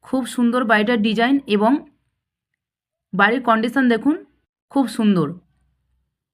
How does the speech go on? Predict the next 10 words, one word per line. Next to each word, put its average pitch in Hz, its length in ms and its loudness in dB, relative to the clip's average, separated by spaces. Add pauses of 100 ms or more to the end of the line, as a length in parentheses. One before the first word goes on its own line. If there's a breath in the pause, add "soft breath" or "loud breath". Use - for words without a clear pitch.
(140)
এটা 240 220 0
কিচেনের 269 500 0
পাশের 247 300 0 (760)
টয়লেট। 240 380 4 (760)
টয়লেটে 247 320 0
দেখুন 240 260 2 (300)
একজস্ট 226 340 0 (100)
ফ্যান 226 240 0
লাগানো 233 280 4
রয়েছে 220 300 0